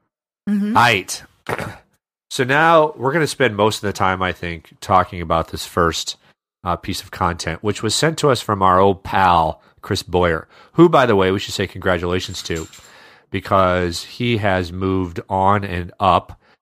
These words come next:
Speaker 2: to a new position. Uh, I believe the title is something to the effect of Vice President of Digital,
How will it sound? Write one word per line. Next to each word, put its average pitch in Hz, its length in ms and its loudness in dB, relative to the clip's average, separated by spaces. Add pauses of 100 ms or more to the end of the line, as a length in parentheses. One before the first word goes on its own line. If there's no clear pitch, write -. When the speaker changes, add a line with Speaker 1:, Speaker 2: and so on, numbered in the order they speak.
(120)
Speaker 2:
to 92 160 -8
a 85 60 -6
new 92 180 -2
position. 92 760 -6 (460)
Uh, 78 580 -8
I 87 60 -4
believe 110 320 -2
the 123 80 -2
title 98 400 0
is 82 80 -4
something 104 300 -6
to 90 60 -6
the 85 40 -6
effect 85 320 -4
of 76 80 -12
Vice 82 400 -4
President 80 600 -6
of 73 220 -10
Digital, 78 600 -8